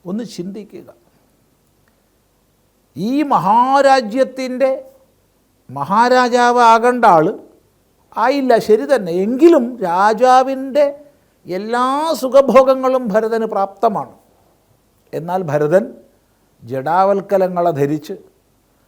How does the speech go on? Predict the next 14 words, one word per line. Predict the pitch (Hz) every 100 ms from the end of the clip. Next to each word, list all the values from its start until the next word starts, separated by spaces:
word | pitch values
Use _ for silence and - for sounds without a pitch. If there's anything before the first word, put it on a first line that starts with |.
| _
വെറും | 117 147 208 220
നിലത്ത് | 196 185 190 143
കിടന്ന് | 127 143 175 220 226 _ _ _ _ _ _ 135
എങ്ങനെയാണോ | 156 202 240 247 247 247 247 254 226
രാമൻ | 196 214 233 247
വനവാസത്തിൽ | 233 190 233 254 254 254 262 240 -
ചെയ്തത് | 180 170 156 131 -
അതുപോലെ | 127 170 170 180 180 180 175 170 147
ജീവിതമാണ് | 127 139 151 - - -
നയിക്കുന്നത്. | 117 62 - - - _ _ _ _ _ _ _ _ _ _ _ _ _ 185
ഈ | 185
ഒരു | 165 139
മാതൃക | 135 143 165 - - _ _ _ _ _ _ _ _ _
നമ്മൾ | 180